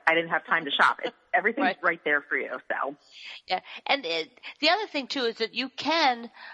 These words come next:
Speaker 2: switch something out. Like, occasionally you might
Speaker 1: Right.
Speaker 2: buy the kit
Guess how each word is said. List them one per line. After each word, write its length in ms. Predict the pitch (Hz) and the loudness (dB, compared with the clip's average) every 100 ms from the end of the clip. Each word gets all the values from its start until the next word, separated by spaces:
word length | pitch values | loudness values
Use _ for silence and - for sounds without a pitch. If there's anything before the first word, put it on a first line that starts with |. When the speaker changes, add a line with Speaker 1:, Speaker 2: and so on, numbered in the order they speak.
| - _ | -20 _
Speaker 2:
switch 520 | - - 233 233 - - | -16 -10 -2 -2 -2 -2
something 440 | 202 180 180 151 | -2 0 -2 2
out. 320 | 151 123 - - - 190 | 2 2 -4 -20 -8 -4
Like, 160 | 185 | -2
occasionally 600 | 214 - 233 247 233 208 | -4 0 0 0 -4 -4
you 180 | 190 175 | -2 0
might 160 | 180 175 | 2 2
Speaker 1:
Right. 160 | 123 | 2
Speaker 2:
buy 160 | 151 185 | 2 0
the 80 | 175 | -2
kit 440 | - 160 156 - | 0 2 2 0